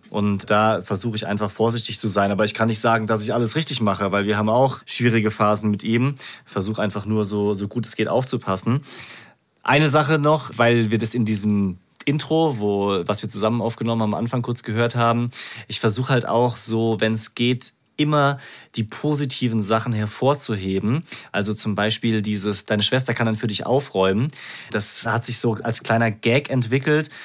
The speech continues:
Da gibt's ein Buch für ihn, Leo Lausemaus. Keine Ahnung, ob du das schon kennst, aber der kriegt halt dann auch ein Geschwisterkind. Und das Buch ist ganz cool, um, ja, so den Größeren das mit,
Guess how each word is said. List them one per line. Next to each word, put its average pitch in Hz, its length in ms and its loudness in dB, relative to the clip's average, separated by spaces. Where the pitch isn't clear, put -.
Da - 140 0
gibt's 127 240 0
ein 113 120 2
Buch 151 220 -2
für - 160 0
ihn, 147 480 0
Leo 107 320 2
Lausemaus. 131 800 4
Keine 101 260 0
Ahnung, 110 260 2
ob 104 100 0
du 110 80 -2
das 104 120 -2
schon 104 160 0
kennst, 123 420 0
aber 95 280 2
der 101 240 0
kriegt - 260 -8
halt 104 160 0
dann 104 140 0
auch 101 320 -2
ein 95 600 0
Geschwisterkind. 151 840 0
Und 104 220 0
das 113 100 -2
Buch 127 180 0
ist 120 120 -2
ganz 113 220 2
cool, 131 340 4
um, 110 520 2
ja, 110 140 2
so 110 140 0
den 107 140 -2
Größeren 117 720 0
das - 360 0
mit, 117 360 -2